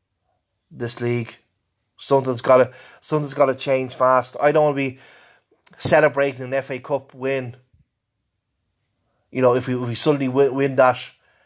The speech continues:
in, in May, but we've already gone down. Who wants that?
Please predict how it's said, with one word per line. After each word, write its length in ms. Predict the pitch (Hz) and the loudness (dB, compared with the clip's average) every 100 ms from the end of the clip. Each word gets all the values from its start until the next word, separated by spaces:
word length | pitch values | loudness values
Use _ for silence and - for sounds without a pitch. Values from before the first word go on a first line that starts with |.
| _ _ _ _ _ - | _ _ _ _ _ -18
in, 160 | - 120 | -10 -8
in 220 | 107 123 | -6 0
May, 400 | 127 127 120 - _ _ _ _ - | 4 4 4 -4 _ _ _ _ -10
but 160 | 120 | -8
we've 180 | 123 113 | -6 2
already 300 | 127 127 120 | 4 6 2
gone 240 | 117 120 | -2 -2
down. 360 | 117 120 131 117 - _ _ _ _ _ _ _ _ _ - | 0 2 2 -2 -14 _ _ _ _ _ _ _ _ _ -6
Who 100 | 143 | 0
wants 280 | 135 156 147 | 4 4 4
that? 360 | 123 117 - | 0 0 -4